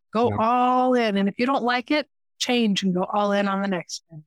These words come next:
Speaker 2: I think it's such a healthy, relaxing, and flexible approach.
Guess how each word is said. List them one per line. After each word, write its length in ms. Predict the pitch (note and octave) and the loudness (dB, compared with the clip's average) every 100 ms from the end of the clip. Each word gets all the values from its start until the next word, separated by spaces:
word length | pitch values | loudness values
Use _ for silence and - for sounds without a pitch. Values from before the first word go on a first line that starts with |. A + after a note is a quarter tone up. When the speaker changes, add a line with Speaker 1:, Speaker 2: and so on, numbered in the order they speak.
| _ - | _ -8
Speaker 2:
I 100 | B2 | -2
think 200 | C#3 C#3+ | 0 0
it's 140 | - | -2
such 240 | - C3 B2 | -4 -2 -2
a 80 | |
healthy, 800 | A2+ - B2 C3 D3+ - E3 D#3+ | -2 -2 0 0 -2 -2 0 0
relaxing, 1080 | D#3 A2+ A2 G#2+ A2 A2 - - A#2 G#2+ G#2 - | -2 -2 -2 -2 -2 -6 -8 -4 -2 0 -2 -4
and 300 | G#2+ G2 - | -2 -2 -4
flexible 640 | - A2 A#2+ - A#2 A2+ G2 | -4 -4 -4 -6 -4 -2 -2
approach. 760 | - G2+ G2+ F2+ - - - | -4 -4 -4 -4 -8 -8 -10